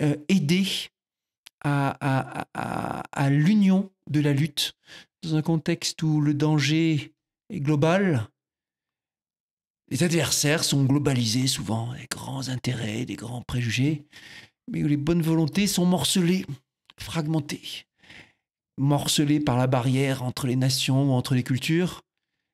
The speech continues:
ou morcelées par les différentes sphères, la barrière entre le scientifique et le politique, la barrière entre le citoyen et le politique, et donner des clés aux projets et aux institutions en coulisses pour, euh, aider à franchir ces barrières. Ça, c'est mon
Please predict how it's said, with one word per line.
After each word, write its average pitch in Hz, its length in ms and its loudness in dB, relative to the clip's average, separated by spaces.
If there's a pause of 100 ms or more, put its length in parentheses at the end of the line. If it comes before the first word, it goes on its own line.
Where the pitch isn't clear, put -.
(240)
ou 247 180 2
morcelées 220 720 2
par 190 220 2
les 175 60 2
différentes 175 460 0
sphères, - 420 -6
la - 160 -16
barrière 131 440 -2
entre 127 220 -4
le 127 60 -4
scientifique 127 640 -6
et - 40 -6
le - 60 -12
politique, 117 720 -6
la - 100 -8
barrière 120 480 -6
entre 131 200 -4
le 113 80 -4
citoyen 123 320 -2
et 120 40 2
le 107 40 -2
politique, 120 520 -4 (540)
et 143 160 0
donner 170 220 2
des 170 140 0
clés 196 240 2
aux 190 60 0
projets 185 720 2
et 170 40 2
aux 151 140 2
institutions 165 760 0 (440)
en 180 120 2
coulisses - 580 -2 (500)
pour, 151 240 2
euh, 131 160 4
aider 147 280 2
à 143 40 2
franchir 135 400 0
ces 135 120 -4
barrières. - 480 -10 (100)
Ça, 151 160 -6
c'est - 160 -4
mon 117 180 2